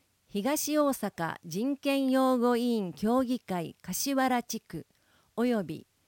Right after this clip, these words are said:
柏原市、柏原市教育委員会では、市内小中学生を対象に、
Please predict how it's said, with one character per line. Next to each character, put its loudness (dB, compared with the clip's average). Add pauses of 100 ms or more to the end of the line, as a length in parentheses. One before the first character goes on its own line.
(280)
柏 -4
原 0
市、 -6 (440)
柏 -2
原 2
市 -4
教 0
育 -4
委 -2
員 0
会 -4
で -4
は、 -6 (640)
市 -2
内 2
小 0
中 -2
学 -2
生 -2
を -2
対 -4
象 -2
に、 -6